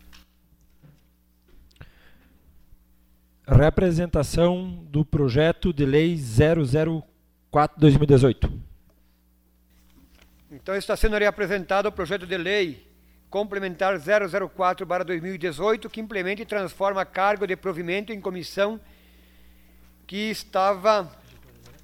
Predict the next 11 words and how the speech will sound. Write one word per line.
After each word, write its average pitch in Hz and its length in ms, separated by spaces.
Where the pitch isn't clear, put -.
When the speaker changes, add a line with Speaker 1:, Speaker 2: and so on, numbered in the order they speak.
Speaker 2:
a 185 200
pedido 196 480
de 196 140
vistas 190 600
com 196 160
a 196 80
bancada 185 520
do 185 80
P 185 160
S 180 320
D. 143 240